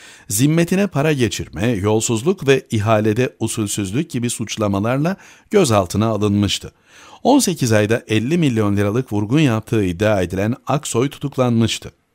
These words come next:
Belediyeye iki buçuk milyon liralık borç nedeniyle haciz geldi. Makam koltuğu, televizyonlar, buzdolapları olmak üzere çok sayıda eşya haczedildi.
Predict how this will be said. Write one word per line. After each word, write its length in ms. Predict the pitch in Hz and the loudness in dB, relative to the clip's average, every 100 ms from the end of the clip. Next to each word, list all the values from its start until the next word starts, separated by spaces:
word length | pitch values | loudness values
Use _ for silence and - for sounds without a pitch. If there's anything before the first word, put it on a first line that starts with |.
| _ - - - - | _ -20 -20 -20 -14
Belediyeye 760 | 101 127 160 180 202 208 240 - - | 2 4 4 4 2 2 0 -2 -4
iki 220 | 147 - | -2 0
buçuk 260 | 196 151 131 | -2 -2 0
milyon 400 | 123 117 117 107 | 2 4 4 2
liralık 360 | 107 117 117 | 2 0 -2
borç 360 | 98 120 135 104 | 0 0 0 -4
nedeniyle 500 | 104 98 98 98 147 | -2 0 0 0 0
haciz 340 | 135 104 85 | 0 -2 -4
geldi. 500 | 73 60 57 98 139 - - - - | -8 -12 -6 -4 -4 -6 -20 -14 -2
Makam 480 | 117 139 202 220 | 0 2 2 2
koltuğu, 500 | 202 147 123 113 117 | 2 2 2 0 -2
televizyonlar, 920 | 127 143 143 139 131 123 117 110 117 120 | 0 0 2 0 0 0 0 0 0 0
buzdolapları 600 | 170 131 110 107 110 113 | 0 0 0 0 2 4
olmak 400 | 113 117 135 123 | 4 2 -2 -2
üzere 240 | 110 113 | -2 -2
çok 260 | - 208 - | -2 -4 0
sayıda 320 | 107 85 92 | 0 0 -2
eşya 420 | 110 - 110 127 | -2 -2 -2 0
haczedildi. 640 | 107 90 78 69 - - | 0 -2 -6 -12 -14 -18